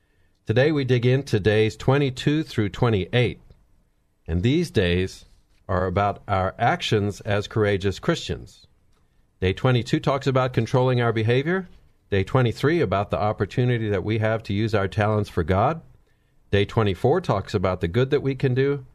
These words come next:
Day twenty-five tells the story of the Good Samaritan and the far-reaching effects that our good works may have.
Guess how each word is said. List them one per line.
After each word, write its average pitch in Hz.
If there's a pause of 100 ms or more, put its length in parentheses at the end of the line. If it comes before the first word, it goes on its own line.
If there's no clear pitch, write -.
(280)
Day 87
twenty-five 110 (320)
tells 92
the 90
story 113
of 101
the 95
Good 123
Samaritan 160
and 98
the 90
far-reaching 123
effects 117
that 104
our 101
good 98
works 110
may 98
have. 104